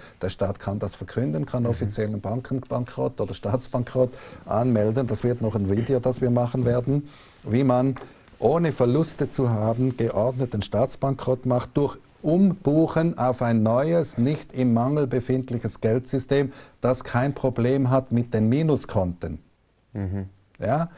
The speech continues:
Speaker 1: weil es eine philosophische, spirituelle Grundlage gibt. Ja, und wenn Sie die philosophische, spirituelle Grundlage nicht haben, können Sie die Minuskonten nirgends hin umbuchen.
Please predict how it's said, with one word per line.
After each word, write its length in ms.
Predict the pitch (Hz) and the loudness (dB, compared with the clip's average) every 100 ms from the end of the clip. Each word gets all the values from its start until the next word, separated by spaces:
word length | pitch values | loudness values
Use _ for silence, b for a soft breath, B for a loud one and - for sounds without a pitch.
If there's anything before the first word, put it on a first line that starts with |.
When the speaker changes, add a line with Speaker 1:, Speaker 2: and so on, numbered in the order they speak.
| B - | B -4
Speaker 1:
weil 200 | 101 147 | 0 0
es 120 | 127 | 2
eine 200 | 131 123 | 2 0
philosophische, 840 | 120 131 123 123 131 135 131 127 | 0 0 0 0 0 0 -2 -2
spirituelle 640 | 117 - 120 113 113 113 104 | -4 0 0 0 0 2 0
Grundlage 640 | 107 127 131 113 104 104 | 0 0 0 0 -2 -4
gibt. 460 | 98 82 82 - - - _ _ _ _ - | -8 -8 -10 -16 -20 -20 _ _ _ _ -12
Ja, 300 | 92 123 165 B B | -6 -4 -4 B B
und 80 | - | -2
wenn 100 | 113 | -2
Sie 100 | 117 120 | 0 0
die 140 | 127 | 0
philosophische, 720 | 127 120 110 139 143 135 120 | 0 -2 0 0 0 -2 -4
spirituelle 540 | - 120 107 117 113 98 | -2 -2 0 0 0 0
Grundlage 520 | 117 117 113 95 101 107 | 0 0 -2 -6 -4 -2
nicht 300 | 170 - - | -2 -2 -6
haben, 520 | 76 76 98 143 165 B B _ | -6 -6 -2 -2 -2 B B _
können 280 | - 95 104 | -6 -2 -2
Sie 140 | 101 120 | -2 -2
die 140 | 113 | 0
Minuskonten 800 | 113 151 151 - - 95 90 92 | 0 2 0 -2 -4 -4 -4 -4
nirgends 340 | 95 92 95 | -2 -2 -4
hin 200 | 98 92 87 | -4 -4 -4
umbuchen. 600 | 87 85 71 - 82 | -4 -6 -10 -12 -16